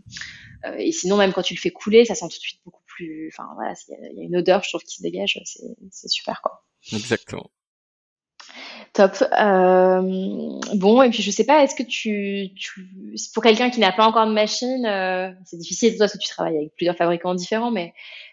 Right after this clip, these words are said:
Speaker 1: tu conseillerais quoi pour quelqu'un qui a envie de choisir sa première machine à café en grain ? Est-ce que t'as, t'as, t'as des conseils à partager sur, euh, ce qu'il faut regarder, euh, les éléments importants à, à, à pas rater, voire même peut-être quelques modèles, euh, qui sont, qui sont chouettes ?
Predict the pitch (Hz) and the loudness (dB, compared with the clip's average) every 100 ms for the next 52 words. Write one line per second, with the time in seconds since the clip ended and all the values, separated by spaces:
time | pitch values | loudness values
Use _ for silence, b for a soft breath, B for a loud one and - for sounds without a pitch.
0 | - 202 196 180 202 208 214 202 - 226 | -10 -8 -6 -2 0 4 2 2 2 4
1 | 226 220 190 208 - 180 175 180 175 202 | 4 0 -2 -2 0 -2 -2 -4 -2 -2
2 | 190 208 196 - - 208 202 185 185 202 | -2 -2 -4 -4 0 2 4 2 0 -4
3 | 170 175 170 170 180 196 226 233 185 - | -2 -4 -4 -6 -4 -2 0 0 -2 -2
4 | 170 160 160 165 165 156 165 165 165 175 | 0 0 -2 -6 -2 -2 -2 -2 2 4
5 | 185 175 147 170 - 160 190 - 170 156 | 6 4 0 -2 0 0 2 0 -2 -4
6 | 156 - - - 147 165 165 180 190 202 | -4 -6 -10 -6 2 2 6 6 8 8
7 | 208 202 175 165 160 B B - 170 165 | 6 6 2 -2 -8 B B 0 2 2
8 | 170 165 165 170 - 170 160 160 160 160 | 0 -2 -2 -4 0 2 2 2 2 0
9 | 160 - 160 170 - 220 180 160 165 170 | 0 -2 -2 0 6 6 8 2 2 -2
10 | 165 156 _ 175 170 165 156 151 170 165 | -4 -8 _ -4 -4 -8 -8 -8 -2 2
11 | 170 196 165 151 - 160 151 160 170 165 | 4 4 0 -6 -8 -6 -6 -8 -12 -12
12 | - - 180 214 - | -10 -8 -4 -6 -6